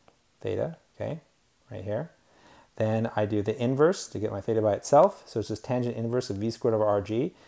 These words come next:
Notice it's the same V squared over R G that showed up for the, the friction coefficient. The only difference is that this time that ratio,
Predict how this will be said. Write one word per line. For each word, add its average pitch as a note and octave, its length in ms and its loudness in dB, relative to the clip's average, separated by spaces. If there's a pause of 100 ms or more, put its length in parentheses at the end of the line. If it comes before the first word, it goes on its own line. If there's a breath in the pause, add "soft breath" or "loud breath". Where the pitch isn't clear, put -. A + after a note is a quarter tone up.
(140 soft breath)
Notice D#3+ 280 4
it's - 140 -4
the B2 80 -6
same D3 340 0
V C3 120 2
squared B2+ 240 0
over A#2 140 4
R G#2+ 120 4
G A2 160 -2
that A2 140 -6
showed A2 220 -2
up G#2+ 140 -2
for G#2 160 -4
the, G2+ 280 -4 (300 soft breath)
the A#2 60 -4
friction F3+ 320 0
coefficient. G2 500 -4
The A#2+ 80 4
only C3+ 140 6
difference B2+ 340 2
is G#2+ 140 -2
that - 200 -6
this D#3+ 160 2
time A2 360 -4
that G#2+ 200 0
ratio, G#2 540 -2